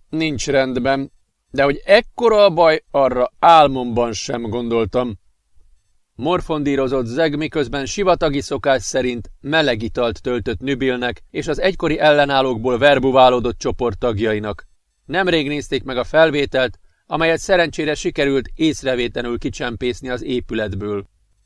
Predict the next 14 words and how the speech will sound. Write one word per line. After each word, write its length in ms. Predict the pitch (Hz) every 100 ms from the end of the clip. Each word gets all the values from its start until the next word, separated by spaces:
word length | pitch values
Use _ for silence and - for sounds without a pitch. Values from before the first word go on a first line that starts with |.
| -
„Valahogy 460 | 185 226 208 180 - _
értesíteni 600 | 202 226 185 - 180 170
kellene 360 | 160 190 185 170
az 100 | 165
új 180 | 214 180
kormányt, 600 | 202 170 147 139 - - -
mert 240 | 180 -
amire 240 | 165 170
ezek 240 | 208 220 208
készülnek, 580 | 214 185 190 170 160 - _ _ -
az 200 | 170 -
újabb 420 | 226 233 185 156
háborúhoz 680 | - 160 143 143 135 139 117
vezet”, 380 | 131 131 -